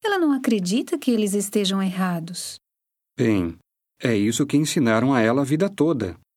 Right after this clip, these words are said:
Speaker 2: E era assim também no seu caso, não era? E algo, ou alguém, fez com que você escutasse, que encontrasse a verdade. Temos de nos lembrar de que muitos também não deram ouvidos a Jesus, não é um fato?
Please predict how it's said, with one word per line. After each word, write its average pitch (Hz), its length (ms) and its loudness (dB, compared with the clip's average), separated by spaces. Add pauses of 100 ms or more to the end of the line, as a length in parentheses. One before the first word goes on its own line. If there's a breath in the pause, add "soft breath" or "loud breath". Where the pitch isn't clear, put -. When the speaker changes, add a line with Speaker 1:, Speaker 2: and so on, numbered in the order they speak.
(680)
Speaker 2:
E 123 120 2
era 180 180 2
assim 190 220 0
também 165 260 2
no 185 100 2
seu 233 200 0
caso, 202 340 0
não 101 180 2
era? 98 300 0 (600)
E 180 180 0
algo, 110 500 0
ou 190 240 0
alguém, 107 520 0 (320)
fez 208 240 0
com 208 100 2
que 185 100 0
você 185 300 2
escutasse, 185 760 -2 (300)
que 226 80 2
encontrasse 220 580 0
a 117 40 2
verdade. 92 640 0 (640)
Temos 233 240 6
de 147 80 2
nos 120 140 4
lembrar 101 480 2
de 104 100 0
que 113 140 0
muitos 147 340 0
também 107 300 2
não 165 120 2
deram 170 220 2
ouvidos 160 500 0
a 104 80 2
Jesus, 101 640 -2 (120)
não 196 180 0
é 117 60 0
um 95 80 -4
fato? - 420 -2